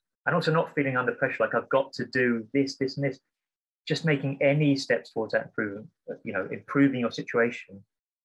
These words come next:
feeling more sovereign or feeling more in control of your assets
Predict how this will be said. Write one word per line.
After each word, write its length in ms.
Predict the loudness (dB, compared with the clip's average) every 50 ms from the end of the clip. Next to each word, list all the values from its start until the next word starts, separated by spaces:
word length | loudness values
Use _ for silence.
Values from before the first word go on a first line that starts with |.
| _ -20 -20 -6 _
feeling 260 | -2 0 0 0 0
more 160 | 0 0 -2
sovereign 340 | 0 0 2 2 2 2 0
or 120 | -2 -2 -2
feeling 220 | -2 -2 -2 -2 0
more 240 | 2 2 4 2
in 60 | 2 -2
control 560 | -6 -10 -12 -4 0 2 4 4 4 2 0
of 80 | -2
your 140 | 0 0 0
assets 500 | 0 0 0 -2 -2 -2 -2 -8 -16 -20